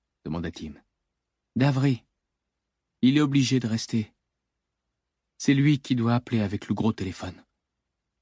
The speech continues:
Je ne comprends rien, Luc. » « Je veux les autres. Mais je le veux, lui aussi. Je les veux tous. C'est pas juste. » « Il est fou », déclara madame Sigsby. «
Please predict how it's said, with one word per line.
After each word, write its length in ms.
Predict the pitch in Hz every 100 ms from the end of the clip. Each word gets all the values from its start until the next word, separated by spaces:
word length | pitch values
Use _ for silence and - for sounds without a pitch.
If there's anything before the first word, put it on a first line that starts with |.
| _ -
Je 120 | 92
ne 60 | 90
comprends 300 | 92 104 101
rien, 240 | 107 101
Luc. » « 280 | 78 - _ _ _ _ _ _ _ _ _ _ _ -
Je 140 | 123
veux 180 | 113 139
les 220 | 135 117
autres. 280 | 139 - - _ _ _ _ _ _ _ -
Mais 60 |
je 120 | 120 127
le 80 |
veux, 200 | 147 151
lui 220 | 131 117 139
aussi. 400 | 113 - - _ _ _ _ _ _ _ _ _ -
Je 160 | - 131
les 140 | 127
veux 200 | 135 160
tous. 440 | - - 139 - - _ - -
C'est 180 | - 151
pas 160 | 170
juste. » « 400 | 151 170 - - _ _ _ _ _ _ _ _ _ _ _ _ _ -
Il 100 | 185
est 100 | 151
fou », 380 | - 226 113 - _ _ -
déclara 320 | 98 85 87
madame 240 | 85 82
Sigsby. « 500 | 78 73 71 71 73